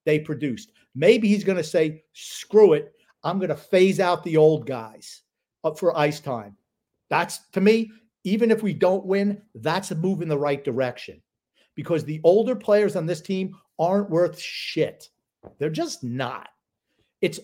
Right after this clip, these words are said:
over for them. The second line has been invisible. Pierre Engvall again today takes a, a really a dumb penalty. I mean, how long before he finds his way to the bench? I, I mean, I'm sorry.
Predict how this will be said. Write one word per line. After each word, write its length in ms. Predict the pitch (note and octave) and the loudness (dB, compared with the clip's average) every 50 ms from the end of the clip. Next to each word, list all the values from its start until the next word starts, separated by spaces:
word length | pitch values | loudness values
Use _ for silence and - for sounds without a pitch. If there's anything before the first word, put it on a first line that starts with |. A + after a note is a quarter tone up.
| _ - | _ 4
over 300 | F3+ F#3+ F#3 D#3 D#3 D#3 | 6 6 8 6 4 -2
for 140 | - C#3+ | -2 -4
them. 240 | A2+ A2+ G#2 G#2 - _ _ _ _ _ _ _ _ _ - | -4 -4 -6 -8 -14 _ _ _ _ _ _ _ _ _ -2
The 80 | - E3 | -2 -2
second 540 | D#3+ - - - C4 C4+ C4+ C#4 C4+ A#3 A3 | -2 -2 -6 -2 -2 -2 0 0 -2 0 0
line 240 | G#3 G3+ G3+ G3 | 2 2 2 2
has 100 | E3+ D3+ | 0 -2
been 160 | A#2 B2 E3 D3+ | -4 -4 -2 -2
invisible. 840 | C3+ B2 A2 G2+ G#2 D3 E3+ E3 D#3+ D#3 D3+ E3 D#3+ D#3+ D#3 - - _ _ _ _ _ | -2 -4 -6 -6 2 4 4 4 4 0 2 2 2 2 2 -4 -16 _ _ _ _ _
Pierre 320 | - F3+ F3+ F#3+ G3+ G3+ | -8 0 2 2 2 2
Engvall 540 | F3+ F3 F3+ F3+ E3 F3 E3+ E3 D#3+ - - | 0 -2 -4 0 0 0 2 2 0 -2 -4
again 460 | D3+ C3 A2 D3 D#3+ D#3 D#3 D#3 D#3 | -6 -6 -2 0 2 2 2 0 -2
today 760 | - - D3 A#2 G2+ G2 D3+ D#3 D#3+ D3+ C3+ A#2+ A2 G#2 G2+ - _ _ _ _ _ | -4 -8 -8 -8 -4 2 4 4 4 4 2 0 -2 -4 -10 -16 _ _ _ _ _
takes 260 | - D#3+ D3+ D#3 - | 0 0 0 2 -2
a, 60 | B2+ A#2 A2+ A#2 C3 - | -6 -6 -6 -8 -8 -6
a 220 | C3+ B2+ - D#3 | -6 -6 -6 -6
really 400 | B2+ C#3 G3+ C4 C#4+ B3+ A3 F3 | -8 -6 -6 -4 -2 -2 2 2
a 80 | C#3+ A#2+ | 2 0
dumb 520 | G2+ G2+ G2 F#2+ - E3+ E3 E3 F3+ F3 | 0 -4 -16 -4 0 2 2 2 0 -4
penalty. 640 | D#3 D#3+ - D#3+ D3 D3 C3 - - G#2+ F#2+ G#2 _ _ _ _ _ _ _ _ _ _ _ _ _ _ _ _ - | -6 -6 -4 -2 -2 -2 -4 -4 -8 -12 -12 -12 _ _ _ _ _ _ _ _ _ _ _ _ _ _ _ _ -8
I 60 | D3+ | -4
mean, 380 | D#3 D#3+ D#3 D#3 D3+ D#3 - - _ | -2 -2 0 -2 -2 -4 -8 -14 _
how 160 | _ - G#3+ | _ -2 0
long 200 | B3+ D4 D4 C4+ | 2 4 4 2
before 260 | A#3+ - - G#3 F#3 D#3 | 2 0 4 4 2 2
he 240 | - - G3 G3+ | 2 2 4 4
finds 320 | G3 G3 F#3 D#3 D#3 D3+ C#3+ | 4 4 2 2 2 0 0
his 140 | C#3 G#2+ A#2+ | -6 -4 0
way 180 | D3 C#3 C#3 | 0 0 0
to 160 | - - C#3+ | 0 -4 -4
the 80 | B2 A#2+ | -4 -4
bench? 800 | A2 F#2+ F2 - B2 A#2+ A2 G2+ - - - - - - _ _ _ _ _ _ _ _ _ _ _ _ _ _ _ _ _ _ _ _ _ _ - | -6 -8 -8 -6 -4 -4 -4 -8 -12 -14 -14 -14 -14 -16 _ _ _ _ _ _ _ _ _ _ _ _ _ _ _ _ _ _ _ _ _ _ -20
I, 60 | - _ - | -20 _ -6
I 100 | E3+ F3+ | -4 -2
mean, 340 | F#3+ F#3+ F#3+ F#3+ G3+ G3 - _ _ _ - | 0 0 0 -2 -4 -8 -14 _ _ _ -6
I'm 140 | E3 F3 F#3 | -4 -4 -4
sorry. 560 | D#3+ - - G#3 G#3 G#3+ A3+ G#3+ D#3 A2+ - | -4 -8 -8 -6 -4 -2 0 0 0 -2 -4